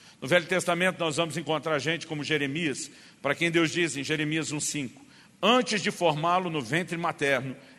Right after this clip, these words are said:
eu já o conhecia, e antes de você nascer, eu o consagrei e constituí profeta às nações." Eu não sei você, mas eu acho empolgante mais pensar que antes da minha existência, Deus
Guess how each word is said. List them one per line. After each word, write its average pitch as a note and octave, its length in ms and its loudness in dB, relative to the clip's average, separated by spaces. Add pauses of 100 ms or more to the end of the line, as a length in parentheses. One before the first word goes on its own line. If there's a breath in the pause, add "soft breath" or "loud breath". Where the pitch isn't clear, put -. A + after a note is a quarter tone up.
(140 loud breath)
eu D#3 120 4
já D3 140 4
o D#3 60 4
conhecia, C#3 640 -2 (380 loud breath)
e F3 180 6
antes A3+ 380 8
de F3+ 80 2
você D#3+ 340 0
nascer, C3 460 -4 (400 loud breath)
eu E3 140 8
o E3 40 2
consagrei C3+ 680 -2 (120)
e C3 60 -8
constituí C3 480 -2
profeta B2+ 720 -2 (300 loud breath)
às A#2+ 160 -2
nações." G#2+ 640 -6 (260 loud breath)
Eu D3+ 100 2
não D3+ 80 0
sei D#3 180 0
você, C3+ 500 0 (340 loud breath)
mas B2+ 140 -4
eu C#3+ 100 4
acho D3+ 200 2
empolgante D3+ 680 0
mais A#2+ 480 -6 (320 loud breath)
pensar C#3 360 0
que C#3 140 -2
antes E3+ 380 0
da C3+ 120 2
minha D#3 220 -2
existência, - 840 -6 (320 loud breath)
Deus D#3 580 2